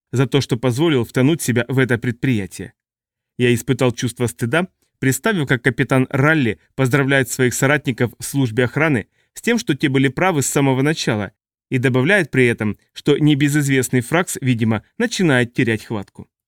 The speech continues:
Капитан был на меня сердит и при желании мог серьезно осложнить мое существование. Братство мною тоже недовольно. С Куэн они меня сильно накололи. Казакс поступил мудро,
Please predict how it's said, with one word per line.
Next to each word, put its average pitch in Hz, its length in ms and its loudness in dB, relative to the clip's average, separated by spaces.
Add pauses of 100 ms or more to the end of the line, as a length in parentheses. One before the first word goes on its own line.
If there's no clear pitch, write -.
(600)
Капитан 127 440 0
был 127 120 4
на 127 100 4
меня 123 220 2
сердит 143 480 0 (240)
и 247 80 -4
при 196 160 0
желании 143 440 2
мог 143 180 2
серьезно 131 440 0
осложнить 131 580 0
мое 135 240 2
существование. 110 800 -6 (580)
Братство 180 380 -2
мною 185 260 2
тоже 127 280 0
недовольно. 110 560 0 (340)
С - 100 -12
Куэн 160 240 2
они 143 140 2
меня 135 200 0
сильно 131 300 2
накололи. 127 580 -4 (520)
Казакс 127 380 0
поступил 131 460 -2
мудро, 143 420 2